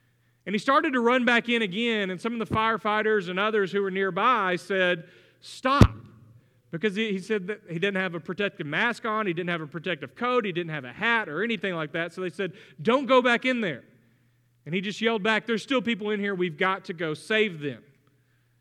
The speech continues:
So he ran back in again, and by this time, because of all the smoke, he couldn't even see anything. And so he starts yelling out, "Is anybody still in here?"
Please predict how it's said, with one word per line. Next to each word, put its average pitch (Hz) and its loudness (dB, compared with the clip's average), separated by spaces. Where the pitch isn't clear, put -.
So 185 0
he 196 4
ran 247 2
back 240 4
in 226 0
again, 185 0
and 170 -2
by 196 0
this 262 2
time, 196 -2
because 190 -4
of 185 -4
all 240 -2
the 220 -4
smoke, 226 -2
he 247 -6
couldn't 233 -4
even 175 -6
see 208 -4
anything. 165 -8
And 160 -8
so 226 4
he 240 2
starts 208 0
yelling 247 4
out, 240 2
"Is 214 2
anybody 254 4
still 240 4
in 254 4
here?" 165 -2